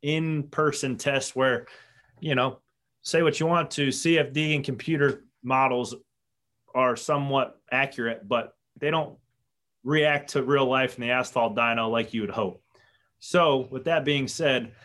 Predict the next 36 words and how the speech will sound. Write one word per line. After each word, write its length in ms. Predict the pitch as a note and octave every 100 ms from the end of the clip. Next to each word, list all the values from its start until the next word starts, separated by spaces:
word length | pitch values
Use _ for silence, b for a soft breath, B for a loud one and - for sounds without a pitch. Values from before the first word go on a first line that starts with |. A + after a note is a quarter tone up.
| b -
let's 180 | D#3
give 140 | - E3
nascar 380 | D#3+ D3+ - C#3+
a 20 |
little 180 | C3+ C3
bit 120 | A#2+
of 40 |
leeway 460 | B2 A#2 A#2 A2+ - _ -
to 100 | A#2+
pull 300 | - D3+ C#3
the 100 | A#2+
things 380 | - B2+ A#2+ A2
and, 180 | A2+ A2+
and 260 | A#2 A2+ G#2 _ _ _ _ _ _ _ _ -
tweak 380 | - G3+ G3 -
the 100 | C3+
car 360 | - D3 C3+
that 100 | B2+
we 140 | A#2 A#2+
have 200 | A#2+ A2
now. 440 | C#3 C#3 G#2+ A2
With, 200 | A2+ - _ _ _ _ _ _ _ _
there's 180 | C#3 D3
a 60 | C#3
combination 640 | F3 F3 C#3+ C3+ C3 B2+
of 160 | A2+ -
things 360 | A#2+ A2+ A2 G#2+
that 260 | G#2 G2+ _ _ _ _ _ _ _ _ _ _
make 300 | A2+ C#3 C#3+
the 80 | -
cars 640 | C3 C3 B2+ B2 B2 - - _ _ _
there's 260 | C3+ F3+ D3+
a, 120 | D3 -
there's 220 | D#3+ D3+
a 40 | C#3+
discrepancy. 760 | C#3 - E3 C3 G2+ -